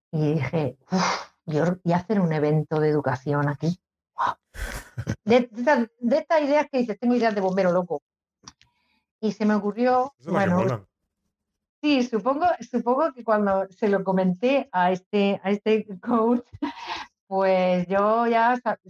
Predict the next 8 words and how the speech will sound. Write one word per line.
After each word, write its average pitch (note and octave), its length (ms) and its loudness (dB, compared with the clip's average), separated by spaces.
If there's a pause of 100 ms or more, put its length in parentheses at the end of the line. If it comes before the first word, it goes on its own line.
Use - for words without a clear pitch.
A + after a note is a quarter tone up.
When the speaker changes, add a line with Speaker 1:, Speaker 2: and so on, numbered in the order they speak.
Speaker 1:
sabía G#3 220 2
lo A#3+ 100 4
que A#3 100 2
quería F#3 300 2
oír, E3 160 0 (320)
pero E3 540 0 (180)
el E3+ 400 2
cabrón, F#3+ 540 0